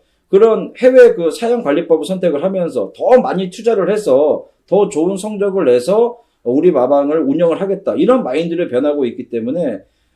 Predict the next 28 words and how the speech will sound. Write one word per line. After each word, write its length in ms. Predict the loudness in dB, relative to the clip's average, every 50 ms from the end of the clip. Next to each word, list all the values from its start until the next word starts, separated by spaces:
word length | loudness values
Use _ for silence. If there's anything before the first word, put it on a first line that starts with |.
| _ _
어, 300 | -6 -4 -4 -4 -4 -4
이 180 | -2 -2 -2
부분에 260 | -4 -4 -4 -2 -2 -2
있어서는 420 | -2 -2 -2 -4 -6 -4 -4 -2
여러분들이 480 | -2 -2 -2 -4 -4 -6 -6 -8 -6 -6
꼭 180 | -6 -6 -6 -6
참고를 320 | -8 -4 -2 -2 -2 -2
하셔야 320 | -2 -2 0 0 0 0
돼요. 240 | -2 -4 -6 -6 -4 0
왜 320 | 4 6 6 6 4 2 -8 _ _
갑자기 580 | -20 -20 -10 -6 -4 -4 -2 -2 -2 -2 -4 -4 -8 -12 _ _
서울 300 | -4 -2 0 0 0 2
말들이 420 | 2 2 2 2 2 0 0 -2
부산 280 | -6 -6 -4 -2 0 0
말들보다 480 | 0 0 0 -2 -4 -4 -2 -2 -2 -2
성적이 400 | -2 -6 -8 -6 -4 -4 -4 -4
좋을까? 540 | -4 -4 -6 -6 -6 -8 -8 -10 -10 -12 _ _ _ -12
이 180 | -8 -8 -6
부분은 680 | -6 -6 -6 -6 -4 -4 -2 -2 -2 -4 -4 -6 -8 -12 _ _ _ _ _ _ _ _
정말 280 | -6 0 2 4 4
여러분들께서 680 | 6 6 4 2 0 -2 -4 -4 -4 -4 -4 -4 -4 -4
고민하실 520 | -4 -4 -2 0 0 0 -2 -2 -4 -10
필요가 320 | -10 -8 -8 -4 -4 -4 -4
있겠다라는 1200 | -4 -6 -8 -10 -8 -6 -6 -6 -6 -10 -14 _ _ _ _ -10 -6 -2 0 0 0 0 0 0
점을 380 | -2 0 0 -2 -4 -4 -4
꼭 120 | -6 -6 -4
말씀드리고 440 | -4 -6 -6 -6 -6 -6 -6 -6
싶었습니다. 640 | -8 -8 -8 -8 -10 -8 -8 -10 -12 -10 -12 -14 -14